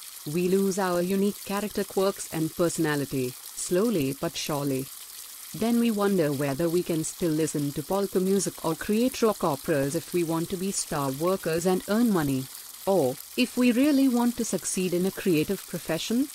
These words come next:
we must integrate our work into the mainstream.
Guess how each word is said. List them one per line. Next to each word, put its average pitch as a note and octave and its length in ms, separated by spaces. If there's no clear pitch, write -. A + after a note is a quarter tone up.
we F3+ 120
must G#3 360
integrate E3+ 520
our D#3 260
work D#3+ 320
into E3+ 240
the E3 100
mainstream. D#3+ 800